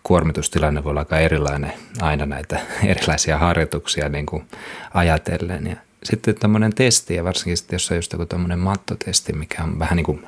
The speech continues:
laboratorio-olosuhde, ja siinä ehkä pyritään vakioimaan mahdollisimman moni asia, että niitä selittäviä ja muu-, selittäviä tai niinku muuttuja siinä olisi mahdollisimman vähän, niin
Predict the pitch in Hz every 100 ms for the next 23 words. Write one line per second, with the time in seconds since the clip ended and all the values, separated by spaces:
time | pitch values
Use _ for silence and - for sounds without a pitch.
0 | - 90 92 85 82 78 - 73 73 73
1 | 80 76 - 76 - - 87 82 - 82
2 | 95 90 - 78 78 92 95 - - -
3 | 78 80 82 82 80 - 78 80 80 76
4 | 90 90 87 - - 80 76 78 - -
5 | - - - - - - _ _ - -
6 | 98 90 - 82 80 78 78 90 92 -
7 | - 131 123 - 90 90 90 90 92 110
8 | 123 95 - - 85 - 85 76 82 87
9 | - - 76 82 78 80 92 90 - -